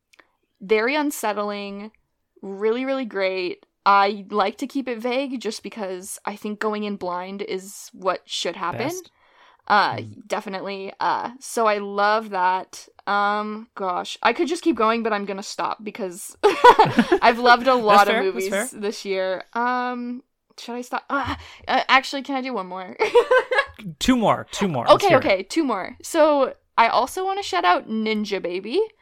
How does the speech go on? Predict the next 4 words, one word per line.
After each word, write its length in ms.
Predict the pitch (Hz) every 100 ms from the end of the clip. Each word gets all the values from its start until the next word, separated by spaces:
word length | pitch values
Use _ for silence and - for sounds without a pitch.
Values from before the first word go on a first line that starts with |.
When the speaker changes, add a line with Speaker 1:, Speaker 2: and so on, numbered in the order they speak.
| _ _ _ -
Speaker 1:
um, 400 | 233 220 180 165
Speaker 2:
Okay. 380 | - - 165 226 -
Speaker 1:
which 560 | 254 294 - - - _ _ -
is 280 | 277 247